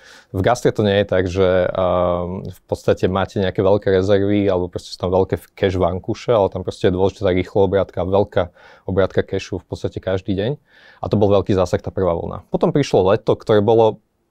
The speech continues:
v zásade veľmi pozitívne. Treba povedať, že veľa ľudí ešte nešlo na dovolenky k moriu, ako sa dialo túto sezónu. A tým pádom veľa ľudí trávilo na Slovensku a míňalo aj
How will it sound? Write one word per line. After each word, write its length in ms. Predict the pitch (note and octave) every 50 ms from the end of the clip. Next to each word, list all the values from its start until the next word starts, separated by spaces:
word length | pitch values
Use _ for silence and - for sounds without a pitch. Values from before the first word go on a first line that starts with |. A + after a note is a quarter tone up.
| _ - -
v 20 |
zásade 320 | G2+ B2+ C#3 - D3+ B2+ A#2 G#2+
veľmi 320 | A#2 C3 C#3+ E3 D3 -
pozitívne. 560 | - B2 A#2+ B2+ B2 - - F#2 F2+ F2+ F2
Treba 240 | F2 A2 A2 G#2+ G#2
povedať, 280 | A#2+ A2+ A2 G2 G2+ F#2+
že 0 |
veľa 260 | - G2+ G2 A2+ A#2+ A#2+ A2+
ľudí 160 | A2 G#2+ A2+
ešte 220 | G#2+ - - G#2+
nešlo 340 | A2 - - A2 G2 G2+ -
na 240 | G#2+ G2+ G2 G2 F#2+
dovolenky 400 | G2 G2+ G2+ G2+ G2+ G#2 - G#2
k 80 | F2 F#2
moriu, 320 | F#2 G2+ A2+ G2+ F#2 G2+ - _ -
ako 120 | - - -
sa 120 | - G2+
dialo 320 | F#2 G2+ F#2+ F#2+ F#2 - _ _ _ _
túto 240 | _ - A2 - -
sezónu. 480 | - - G2 E2+ F#2+ G2 G#2 C3+ E3+ E3+ _ _ - - - - - -
A 80 | -
tým 80 | - G#2+
pádom 240 | - A2+ G#2+ A2+ G#2+
veľa 240 | A2 A2+ A2+ A2+ A2+
ľudí 160 | A#2+ A2+ A2
trávilo 480 | G#2 - G#2+ G2+ G#2+ A#2 A2 A2 G#2+
na 160 | F#2 F#2 F2+ -
Slovensku 480 | - F#2+ F2+ F#2 F2 - - G#2 G#2+
a 160 | - F#2+ F#2
míňalo 320 | G2 F#2+ F#2+ G2+ F#2+ F#2+ F#2
aj 100 | F#2